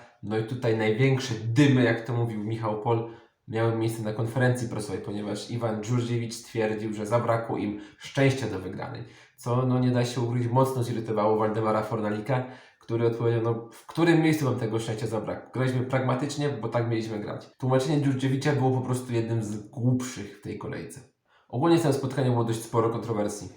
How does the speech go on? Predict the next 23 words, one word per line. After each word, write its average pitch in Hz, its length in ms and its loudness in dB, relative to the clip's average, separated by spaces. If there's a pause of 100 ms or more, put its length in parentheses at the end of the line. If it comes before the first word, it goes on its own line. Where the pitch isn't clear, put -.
(140)
Anulowane 110 520 0
bramki 123 420 0
czy 113 140 -6
karne 113 320 0
dla 110 140 0
Wrocławia, 110 380 -2
który 110 220 -6
budził 117 280 -2
też 113 220 -4
spore 113 320 0
wątpliwości, 110 680 -4
tak 131 240 2
samo 123 300 2
jak 117 120 2
czerwona 110 360 -2
kartka 104 380 -6
dla 117 160 0
Mateusza 123 520 2
Bartolewskiego. 107 920 -2 (1500)
Tymczasem 151 520 -2 (360)
w - 140 -18
niedzielnym 120 480 4
meczu 107 400 -4